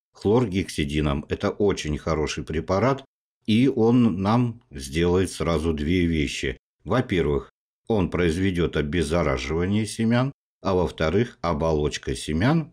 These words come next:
у нас станет более мягкой, более нежной, что ускорит прорастание семян, что нам только на руку. Теперь заливаем хлоргексидином наши семена,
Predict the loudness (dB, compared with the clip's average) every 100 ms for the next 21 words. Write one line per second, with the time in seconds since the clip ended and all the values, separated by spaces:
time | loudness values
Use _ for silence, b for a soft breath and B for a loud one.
0 | -8 -2 0 -2 -4 -12 -4 -2 -2 -4
1 | -8 _ _ -8 0 2 4 4 2 0
2 | -4 -4 0 0 0 -2 0 2 2 2
3 | 0 0 -2 -4 -6 -6 _ _ _ -10
4 | -2 2 2 2 -2 -4 -2 2 2 0
5 | -4 -20 _ _ _ -6 -2 2 0 0
6 | -2 -2 -2 -2 -4 -2 0 0 -2 -6
7 | _ -12 -2 -2 0 -4 -2 -2 0 -2
8 | -2 -8 -8 -2 -2 -2 -4 -8 -8 -12
9 | _ _ _ -4 0 0 0 2 2 2
10 | 0 0 0 0 -2 -6 -4 -2 0 0
11 | 0 0 -2 -6 -2 2 4 4 2